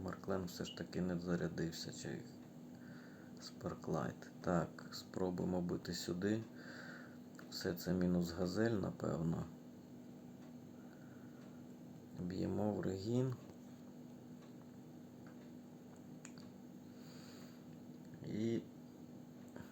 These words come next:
Давайте ось так трієчку зелену прокинемо. І спробуємо дозарядити Спарклайта. Ай,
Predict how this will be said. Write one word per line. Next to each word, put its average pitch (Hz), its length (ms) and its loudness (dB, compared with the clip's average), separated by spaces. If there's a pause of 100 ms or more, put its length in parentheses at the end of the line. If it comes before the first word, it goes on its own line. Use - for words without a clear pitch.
Давайте 90 480 4
ось 90 160 4
так - 340 4 (160)
трієчку 87 540 4
зелену 98 400 6
прокинемо. 80 680 2 (580)
І - 20 -6
спробуємо 90 580 4
дозарядити 90 680 4
Спарклайта. - 840 2 (4000)
Ай, 87 140 2